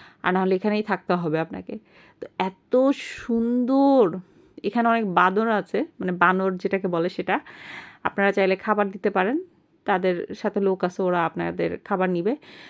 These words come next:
বিড়াল দেখছি এই জায়গাতে, আহ, কুকুর দেখছি। <coughs> বিড়াল এবং কুকুরের যদি আমি একটুখানি বলি, তাদের মানে আল্লাহ পাক মনে হয় তাদেরকে সৃষ্টি করছে এমনভাবে যে তারা যাতে এই পরিবেশের সাথে খাপ খাইয়ে নিতে পারে। এটা খুব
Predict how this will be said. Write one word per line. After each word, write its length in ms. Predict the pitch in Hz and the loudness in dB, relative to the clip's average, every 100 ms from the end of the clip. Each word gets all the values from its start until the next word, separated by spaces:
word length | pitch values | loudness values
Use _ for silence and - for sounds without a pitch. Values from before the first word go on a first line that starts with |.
| - - | -16 0
বিড়াল 340 | 226 269 294 | 6 8 8
দেখছি 280 | 247 220 - | 6 4 4
এই 100 | 202 | 4
জায়গাতে, 500 | 185 175 170 - 220 302 _ _ - | 4 2 2 0 0 -2 _ _ -10
আহ, 220 | 180 175 | -4 -2
কুকুর 320 | 180 240 233 208 | 0 0 0 4
দেখছি। 440 | 208 208 208 262 - _ _ _ _ | 4 4 0 -2 -2 _ _ _ _
<coughs> 400 | - - 233 - - - - - - - | 4 4 2 0 -4 -20 -20 -20 -8 2
বিড়াল 260 | 233 262 | 6 6
এবং 240 | 277 285 294 | 6 6 4
কুকুরের 360 | 277 269 277 247 | 2 2 2 2
যদি 300 | 269 277 269 | 2 4 4
আমি 120 | 247 | 2
একটুখানি 320 | - 254 262 | -2 0 2
বলি, 440 | 214 226 202 226 302 _ - | 6 6 8 4 0 _ -2
তাদের 280 | 208 214 240 | 0 2 2
মানে 400 | 240 247 254 - | 2 2 0 0
আল্লাহ 220 | - 226 240 | 4 4 4
পাক 160 | 254 | 2
মনে 100 | 262 | 0
হয় 80 | 262 | 2
তাদেরকে 220 | 254 240 | 2 0
সৃষ্টি 460 | 277 - 247 - 254 | -4 -4 -4 -2 -2
করছে 360 | 262 - - - - | -2 -2 -2 -2 0
এমনভাবে 760 | 208 247 277 254 247 180 202 269 - - - - - | 0 4 4 6 6 4 2 0 -10 -20 -20 -12 0
যে 80 | 196 | 4
তারা 240 | 208 214 | 6 6
যাতে 200 | 226 226 - | 4 2 2
এই 140 | 233 | 2
পরিবেশের 460 | 220 226 208 208 214 | 4 2 2 -2 -6
সাথে 220 | 208 208 | -4 -4
খাপ 240 | 202 214 - | -4 -6 -4
খাইয়ে 220 | 220 202 | 0 0
নিতে 200 | 170 175 | 0 -4
পারে। 220 | - - - | -6 -6 -4
এটা 200 | 196 220 | -2 -2
খুব 200 | - 254 | -2 -12